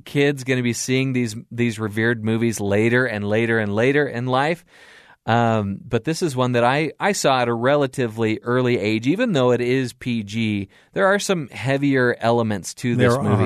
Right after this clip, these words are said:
Speaker 2: are.
Speaker 1: But
Speaker 2: And thank you
Speaker 1: speaking
Speaker 2: for bringing up the,
Speaker 1: Sh-
Speaker 2: the warning about the suicide scenes,
Speaker 1: Yes.
Speaker 2: because that is a serious,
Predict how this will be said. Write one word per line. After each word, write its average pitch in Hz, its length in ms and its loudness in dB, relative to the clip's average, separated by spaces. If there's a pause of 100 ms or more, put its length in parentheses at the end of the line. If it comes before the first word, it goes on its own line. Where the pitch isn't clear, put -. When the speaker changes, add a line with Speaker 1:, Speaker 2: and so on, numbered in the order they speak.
Speaker 2:
are. 90 80 -8 (500)
Speaker 1:
But - 80 2
Speaker 2:
And 139 140 4
thank 185 340 2
you 175 80 4
Speaker 1:
speaking 196 80 -2
Speaker 2:
for 156 140 4
bringing 131 360 2
up 117 260 -4
the, 104 340 0
Speaker 1:
Sh- 131 100 -8
Speaker 2:
the 113 80 -2
warning 139 400 2
about 117 300 0
the 117 80 -8
suicide 98 580 -6
scenes, 113 160 -2
Speaker 1:
Yes. 110 300 2
Speaker 2:
because 107 280 -2
that 120 220 2
is 135 380 2
a 113 80 -4
serious, 131 560 0